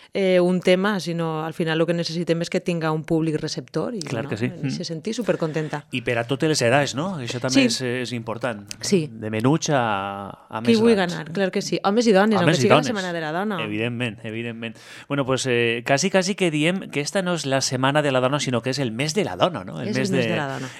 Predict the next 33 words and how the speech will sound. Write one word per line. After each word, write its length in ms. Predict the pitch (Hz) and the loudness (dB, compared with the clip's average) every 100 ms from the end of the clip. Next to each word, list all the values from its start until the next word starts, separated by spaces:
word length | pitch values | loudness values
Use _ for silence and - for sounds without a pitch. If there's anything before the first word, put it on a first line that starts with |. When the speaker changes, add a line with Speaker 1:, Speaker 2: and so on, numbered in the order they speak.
| - | -10
Speaker 2:
el 100 | 113 | -4
mes 220 | 139 123 | -4 0
de 100 | 120 | 0
març. 340 | 123 123 - | 2 2 -2
I 80 | 123 | -2
ara 180 | 123 143 | 0 0
repassarem 500 | 147 131 127 135 160 | -2 -2 -2 0 0
tota 240 | 180 190 | 0 0
l'activitat 520 | 190 185 165 151 175 165 | -2 -2 0 0 0 -2
que 100 | 131 | -4
encara 540 | 131 131 127 113 - | 0 2 4 2 -2
ens 260 | 117 110 - | -4 -4 0
falta. 400 | 120 104 104 98 - - - | 0 0 -4 -8 -10 -18 0
Però 140 | 147 139 | 2 4
de 100 | 139 | 4
lo 100 | 139 | 6
que 100 | 151 | 4
hem 120 | 175 | 4
tingut, 400 | 196 185 117 113 | 2 2 2 0
recorde 500 | 110 123 131 139 156 | -4 -2 2 4 2
que 120 | 170 147 | -2 -2
dimarts 500 | 131 143 143 - - | 0 2 0 -2 -8
de 260 | 127 120 113 | -6 -4 -2
la 120 | 110 | -4
setmana 320 | - 127 139 | -2 -2 0
passada 360 | - - 156 185 - - - | 0 2 0 -2 -16 -20 0
començàvem 720 | 131 127 127 143 143 185 202 | 2 2 2 4 4 2 0
amb 220 | - 123 139 | 0 0 0
una 140 | 139 | -2
exposició. 560 | 135 135 113 107 131 98 | -2 -4 -4 -2 0 -2
En 240 | 101 101 | -2 -10
su 140 | - | -8
dia 180 | 113 123 | -2 -2